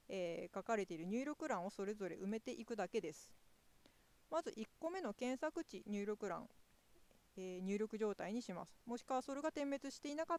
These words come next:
たら左クリックで入力状態にします。その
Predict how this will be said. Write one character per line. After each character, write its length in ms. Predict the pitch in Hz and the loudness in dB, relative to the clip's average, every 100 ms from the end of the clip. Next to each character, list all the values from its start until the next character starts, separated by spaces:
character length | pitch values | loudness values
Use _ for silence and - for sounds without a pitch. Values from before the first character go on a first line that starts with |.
| - | 2
た 80 | 196 | 2
ら 80 | |
左 300 | 190 202 202 | 4 4 4
ク 120 | 208 220 | 2 0
リ 100 | 190 | 0
ッ 20 | |
ク 60 | 226 | 0
で 100 | 262 | 2
入 220 | 233 208 | 4 6
力 400 | 202 - 208 190 | 4 2 2 2
状 160 | 220 202 | 2 0
態 140 | 185 | 0
に 80 | 254 | -2
し 100 | 226 | 0
ま 120 | 175 | -2
す。 180 | - - - - - - - - - - - - - - - | -2 -10 -12 -20 -20 -20 -20 -20 -20 -20 -20 -20 -20 -20 -8
そ 160 | 285 | -4
の 180 | 294 311 | -2 0